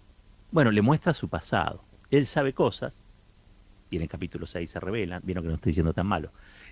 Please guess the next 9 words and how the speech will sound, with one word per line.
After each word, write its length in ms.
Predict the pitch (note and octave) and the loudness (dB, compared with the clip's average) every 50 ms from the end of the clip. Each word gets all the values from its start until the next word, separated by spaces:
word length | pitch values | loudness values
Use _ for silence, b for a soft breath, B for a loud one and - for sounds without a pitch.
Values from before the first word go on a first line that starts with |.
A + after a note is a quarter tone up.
| B | B
en 80 | - G2 | -2 0
el 80 | F#2+ F#2+ | 2 2
capítulo 300 | G2 F#2 G2+ A#2+ G#2+ G2 | 4 4 4 2 2 4
seis 180 | - A#2 G#2+ | 4 2 2
se 100 | - B2+ | 2 0
revelan, 400 | A#2+ C3 B2+ A#2 A2 A#2 A#2+ B2+ - _ - - b b b b b b b b b _ - | 0 2 2 2 2 0 -2 -6 -10 _ -20 -20 b b b b b b b b b _ 2
él 160 | - E3+ F3 - | 6 6 6 6
sabe 320 | - D#3+ D#3 D3 C3 A#2 | 4 2 4 4 4 4
cosas, 480 | - C3 A#2+ - - - A#2 - - | 4 2 2 2 -2 -10 -10 -12 -14